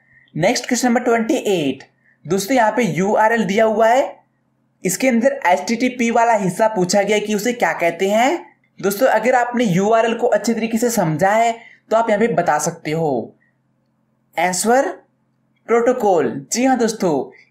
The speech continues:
उसकी फुल फॉर्म देखकर आप पता लगा सकते हो, यानी कि उसकी फुल फॉर्म होती है हाइपर टेक्स्ट ट्रांसफर प्रोटोकॉल,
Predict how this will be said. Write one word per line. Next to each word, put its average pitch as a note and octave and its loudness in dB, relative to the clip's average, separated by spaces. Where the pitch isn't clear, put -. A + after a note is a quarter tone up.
उसकी G#3+ 0
फुल A#3 0
फॉर्म B3+ 2
देखकर G#3+ 0
आप A#3+ 0
पता G#3 2
लगा G3 2
सकते F3+ -4
हो, A3 2
यानी G#3 0
कि B3+ 0
उसकी B3 0
फुल G3+ 0
फॉर्म A3 2
होती A3+ -2
है B3+ 2
हाइपर E3+ 0
टेक्स्ट G#3 -2
ट्रांसफर G3 0
प्रोटोकॉल, G3+ 0